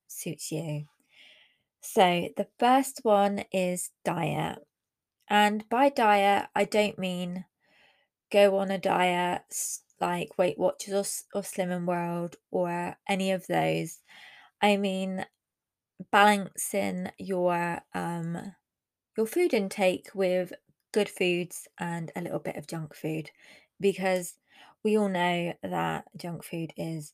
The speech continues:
yum, and it's just good to have a little bit. Um, so just make sure you're eating your fruit, veg, milk,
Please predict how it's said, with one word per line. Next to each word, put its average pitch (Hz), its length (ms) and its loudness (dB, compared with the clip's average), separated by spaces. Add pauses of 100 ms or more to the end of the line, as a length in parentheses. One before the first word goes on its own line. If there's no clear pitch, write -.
yum, 208 720 -2 (420)
and 180 420 -6 (460)
it's 220 240 4
just 226 400 2
good 208 180 0
to 196 60 -6
have 196 160 -2
a 190 60 2
little 185 320 -2
bit. - 500 -4 (460)
Um, 165 420 -4 (180)
so 160 500 -6 (460)
just 160 420 -10
make 165 220 -8
sure 175 160 -8
you're 160 160 -2
eating 151 200 -6
your 151 120 -6 (100)
fruit, 160 320 -6
veg, 156 320 -4 (640)
milk, 160 480 -6